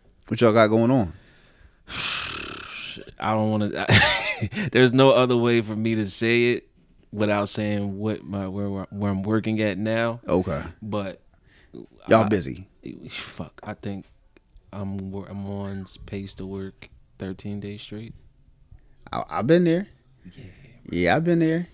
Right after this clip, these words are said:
Speaker 2: It's, uh, but I'm too old for this shit, bro. <laughs>
Speaker 1: By day,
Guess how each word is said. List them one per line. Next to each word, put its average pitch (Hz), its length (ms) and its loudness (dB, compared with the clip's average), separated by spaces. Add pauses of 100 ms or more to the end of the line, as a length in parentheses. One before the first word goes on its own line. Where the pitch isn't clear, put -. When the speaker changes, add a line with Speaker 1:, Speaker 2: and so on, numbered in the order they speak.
(200)
Speaker 2:
It's, 101 240 -2
uh, 82 340 -16
but 104 320 -4 (400)
I'm 104 140 -6
too 98 180 -10
old 98 200 -12
for - 80 -20
this 120 140 -16
shit, 95 240 -16
bro. 95 120 -12 (140)
<laughs> 117 180 -4
Speaker 1:
By 123 220 6
day, 120 760 4